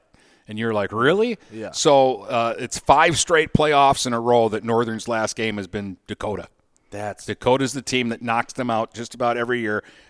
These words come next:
Speaker 1: Five straight playoffs and six out of the last seven. And remember, they were supposed to play in the final last year at
Speaker 2: Yeah.
Speaker 1: Northern,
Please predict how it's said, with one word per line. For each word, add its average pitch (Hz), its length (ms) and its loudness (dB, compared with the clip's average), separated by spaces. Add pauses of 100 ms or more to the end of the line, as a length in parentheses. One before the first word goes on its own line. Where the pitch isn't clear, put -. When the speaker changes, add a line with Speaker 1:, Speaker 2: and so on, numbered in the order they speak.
Speaker 1:
Five 143 520 4
straight 151 380 0
playoffs 131 580 2
and 110 260 -6
six - 380 -2
out 131 160 0
of 127 60 0
the 120 60 -2
last 120 440 -2
seven. 98 560 -2 (600)
And 123 140 -2
remember, 143 400 4
they 135 100 6
were 127 100 4
supposed 165 380 2
to - 60 -12
play 147 180 2
in 135 80 0
the 120 60 -2
final 131 380 0
last 131 360 -2
year 113 280 -2
at 107 200 -6
Speaker 2:
Yeah. - 60 -16
Speaker 1:
Northern, 120 680 0